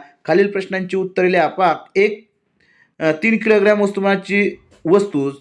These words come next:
सहाशे कॅलरी ऊर्जा प्राप्त करते, तेव्हा तिचे तापमान दहा अंश सेल्सिअसपासून सतरा अंश सेल्सिअसपर्यंत वाढवले तर वस्तूच्या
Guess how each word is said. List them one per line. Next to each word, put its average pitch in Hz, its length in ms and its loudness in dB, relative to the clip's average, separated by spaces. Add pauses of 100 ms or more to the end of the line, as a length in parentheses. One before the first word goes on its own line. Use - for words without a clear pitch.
(220)
सहाशे 190 380 0
कॅलरी 196 320 2
ऊर्जा 185 300 0
प्राप्त 185 440 -4
करते, 143 440 0 (220)
तेव्हा 190 320 2
तिचे 202 260 2
तापमान 185 640 -2 (280)
दहा 175 200 2
अंश 208 260 0
सेल्सिअसपासून 190 960 0 (320)
सतरा 180 280 4
अंश 202 140 4
सेल्सिअसपर्यंत 190 680 2
वाढवले 185 420 4
तर 185 160 0
वस्तूच्या 190 720 2